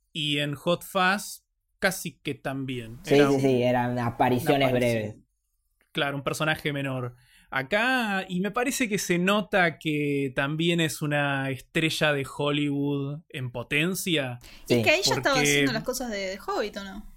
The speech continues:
Speaker 2: Estaba haciendo el Hobbit y
Speaker 3: Y
Speaker 2: había
Speaker 3: estaba
Speaker 2: tomado
Speaker 3: con
Speaker 2: un montón
Speaker 3: Sherlock
Speaker 2: de
Speaker 3: también.
Speaker 2: relevancia en Sherlock.
Speaker 3: Sí.
Speaker 1: Claro,
Speaker 2: Claro.
Speaker 1: tal cual. Estaba como en el momento en que, en que explotó. Y me parece que se recontra nota que tiene ese carisma. ¿Viste? Lo, lo ponen al lado de Simon Pegg y, bueno,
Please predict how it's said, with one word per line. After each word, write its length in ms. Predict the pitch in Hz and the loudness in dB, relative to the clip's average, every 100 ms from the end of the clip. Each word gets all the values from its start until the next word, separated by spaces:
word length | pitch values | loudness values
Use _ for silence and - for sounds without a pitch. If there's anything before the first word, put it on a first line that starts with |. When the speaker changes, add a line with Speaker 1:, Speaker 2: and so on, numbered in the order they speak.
| - | -8
Speaker 2:
Estaba 280 | 120 185 | 4 6
haciendo 200 | 196 208 | 6 6
el 80 | 185 185 | 6 8
Hobbit 340 | 214 233 233 | 8 8 6
y 40 | - | 0
Speaker 3:
Y 40 | |
Speaker 2:
había 160 | 254 302 | 2 4
Speaker 3:
estaba 140 | 294 277 | 4 4
Speaker 2:
tomado 240 | 143 160 | 4 4
Speaker 3:
con 20 | 151 | 4
Speaker 2:
un 60 | 294 | 4
montón 80 | |
Speaker 3:
Sherlock 160 | 285 151 | 4 4
Speaker 2:
de 60 | 151 | 4
Speaker 3:
también. 180 | 147 135 | 4 4
Speaker 2:
relevancia 580 | 131 143 151 165 135 127 | 2 2 2 2 2 0
en 100 | 120 | -2
Sherlock. 560 | 143 156 127 117 110 | 4 6 4 0 -4
Speaker 3:
Sí. 60 | - | -2
Speaker 1:
Claro, 240 | 170 165 143 | 2 4 2
Speaker 2:
Claro. 120 | - | -2
Speaker 1:
tal 120 | - 147 | -6 -2
cual. 160 | 151 | -2
Estaba 220 | 143 240 233 | 2 2 2
como 140 | 190 | 0
en 60 | 165 | 0
el 60 | |
momento 320 | 160 170 180 | 0 0 0
en 80 | 180 | -2
que, 280 | 160 147 143 | -2 -2 -2
en 120 | 131 | -4
que 280 | 123 131 131 | -6 -6 -6
explotó. 800 | 120 - 139 139 190 185 180 208 - - _ - | -8 -4 -2 0 0 2 0 -4 -10 -20 _ -14
Y 140 | 139 | -6
me 80 | 151 | -2
parece 240 | 185 - | 0 0
que 80 | 233 | -2
se 100 | 185 | 0
recontra 400 | 160 160 180 175 | 2 2 2 2
nota 220 | 165 180 170 | 2 2 0
que 100 | 143 | 0
tiene 280 | 165 165 | 0 0
ese 180 | 160 160 | 0 -2
carisma. 680 | 143 143 165 160 170 160 147 | 0 0 0 0 0 0 -2
¿Viste? 260 | 147 170 175 | -4 -2 0
Lo, 120 | 175 | 0
lo 160 | 165 165 | 0 0
ponen 240 | 226 214 | 0 0
al 100 | 185 | 2
lado 180 | 202 202 | 2 2
de 80 | 175 | 0
Simon 340 | - 190 180 | -2 -2 -2
Pegg 180 | 170 175 | 0 0
y, 100 | 165 | 0
bueno, 360 | 151 143 131 | 0 -2 -6